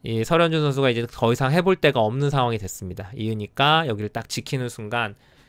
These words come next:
여기 교환을 했지만 딱 이어서 바로 이 장면에서 설현준 선수가 항복선언을 했습니다. 지금은 안에서 백이 살 수 없고요.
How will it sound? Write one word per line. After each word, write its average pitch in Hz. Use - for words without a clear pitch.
여기 107
교환을 123
했지만 160
딱 151
이어서 120
바로 156
이 147
장면에서 165
설현준 185
선수가 123
항복선언을 135
했습니다. 139
지금은 226
안에서 156
백이 127
살 190
수 -
없고요. 107